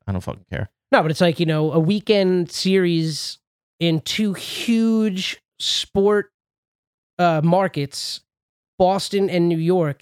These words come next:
Speaker 2: and I can't fucking watch the
Speaker 1: Yeah,
Speaker 2: game.
Speaker 1: one's on Prime, one's on Fox, one's on E S P N.
Speaker 2: Dude.
Speaker 1: <laughs>
Speaker 2: Yeah, 'cause I wanted to put it on at the club on Friday night, and
Speaker 1: Yeah.
Speaker 2: it, it was a Amazon game.
Speaker 1: Yeah.
Speaker 2: I'm fortunate enough to have all these streamers at home,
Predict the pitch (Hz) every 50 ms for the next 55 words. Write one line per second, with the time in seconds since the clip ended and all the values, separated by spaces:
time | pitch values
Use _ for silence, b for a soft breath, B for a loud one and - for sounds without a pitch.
0 | _ _ - 147 151 143 151 147 - - 196 180 - - - 196 160 190 180 165
1 | 170 175 170 156 - - - 123 107 104 104 107 110 113 107 117 110 107 98 -
2 | 113 107 104 107 104 104 101 98 101 98 95 - - 98 101 104 - - 101 98
3 | 98 98 98 98 98 101 98 - - 101 98 92 92 92 - 208 202 165 123 95
4 | - _ _ - 120 - - - 185 135 - 214 190 131 151 175 170 170 180 185
5 | 196 196 190 180 160 190 196 196 185 190 190 185 185 185 185 180 160 - 160 -
6 | 180 196 196 170 165 151 - 180 160 160 165 175 185 156 117 - _ - 135 135
7 | 131 131 127 110 104 104 104 - 143 139 135 131 127 139 139 - - 151 147 143
8 | 127 131 123 120 113 110 110 110 110 - _ - - 107 101 104 98 101 _ _
9 | _ _ _ _ _ _ - 170 196 175 - 247 277 - - 240 226 214 208 202
10 | 170 - 180 131 139 185 190 190 175 180 165 156 160 135 - - 165 160 156 139
11 | 131 131 131 156 180 147 123 117 113 123